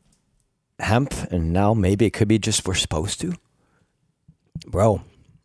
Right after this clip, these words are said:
Speaker 2: I took no notes for four years in school, and I'm not that smart.
Speaker 1: But I
Speaker 2: I
Speaker 1: thought our
Speaker 2: baked,
Speaker 1: brains were
Speaker 2: baked out
Speaker 1: untapped
Speaker 2: all day.
Speaker 1: potential. So, like,
Speaker 2: Baked
Speaker 1: there's
Speaker 2: out all day.
Speaker 1: on, uh, untapped potential of memory, I thought.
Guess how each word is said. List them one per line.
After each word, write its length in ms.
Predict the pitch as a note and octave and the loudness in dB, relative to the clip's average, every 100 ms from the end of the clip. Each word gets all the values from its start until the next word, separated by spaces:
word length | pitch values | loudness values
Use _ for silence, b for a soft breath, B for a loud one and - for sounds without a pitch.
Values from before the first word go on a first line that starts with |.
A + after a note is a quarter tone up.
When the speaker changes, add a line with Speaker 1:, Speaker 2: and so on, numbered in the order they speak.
| _ _ _ _ _ _ - | _ _ _ _ _ _ -6
Speaker 2:
I 40 | A#2 | 0
took 140 | A#2+ | 0
no 160 | G#2 G#2+ | 2 4
notes 320 | G#2 A#2 - | 4 2 0
for 140 | - | -6
four 220 | - G#2 G2 | -2 2 2
years 180 | G2 | 2
in 60 | F2+ | -2
school, 260 | - A#2 F#2 | 0 0 0
and 80 | |
I'm 100 | F2+ | 0
not 140 | G#2+ F2 | -2 -2
that 140 | F2 | -4
smart. 280 | - F2+ F2+ _ _ _ _ _ _ _ _ _ _ _ _ _ | -4 -4 -6 _ _ _ _ _ _ _ _ _ _ _ _ _
Speaker 1:
But 100 | - | 2
I 40 | A2+ | 4
Speaker 2:
I 40 | |
Speaker 1:
thought 100 | - | 6
our 60 | D3 | 6
Speaker 2:
baked, 80 | A#2 | 6
Speaker 1:
brains 240 | A#2+ A2+ | 6 6
were 40 | A2+ | 6
Speaker 2:
baked 220 | B2+ B2 | 8 8
out 100 | A#2 | 8
Speaker 1:
untapped 160 | A#2+ | 8
Speaker 2:
all 60 | A2 | 8
day. 140 | G#2+ A2+ | 6 6
Speaker 1:
potential. 460 | D3 F3 F2+ - - - | 6 4 0 -2 -8 -18
So, 280 | - G2+ F#2+ | -10 -2 2
like, 200 | G2 G2+ | 4 4
Speaker 2:
Baked 140 | B2+ | 6
Speaker 1:
there's 160 | A#2 A2 | 8 8
Speaker 2:
out 40 | |
all 100 | A2 G#2 | 6 4
day. 180 | F#2+ E2+ C3+ | 0 0 2
Speaker 1:
on, 280 | C#3 C#3 | 4 4
uh, 220 | C3+ B2 A#2+ - | 2 0 2 2
untapped 320 | D3+ D#3+ C3 | 4 4 2
potential 400 | C3 D#3 C#3 C3 | 2 4 4 4
of 60 | A#2+ | 4
memory, 340 | C#3+ A#2 F2 | 4 4 2
I 80 | D#2 | 2
thought. 260 | - - | -2 -6